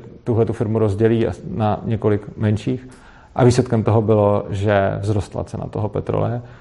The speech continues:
protože tam byl ten státní zásah, který zdeformoval ten trh.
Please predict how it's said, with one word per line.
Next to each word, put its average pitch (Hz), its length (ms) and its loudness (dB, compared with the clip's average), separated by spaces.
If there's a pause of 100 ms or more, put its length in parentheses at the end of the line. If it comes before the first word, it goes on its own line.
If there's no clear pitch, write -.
(140)
protože 107 500 4 (120)
tam 117 140 2
byl 107 100 4
ten 107 140 0
státní 107 380 0
zásah, 104 300 0
který 104 220 0
zdeformoval 98 560 0
ten 101 160 -2
trh. - 260 -10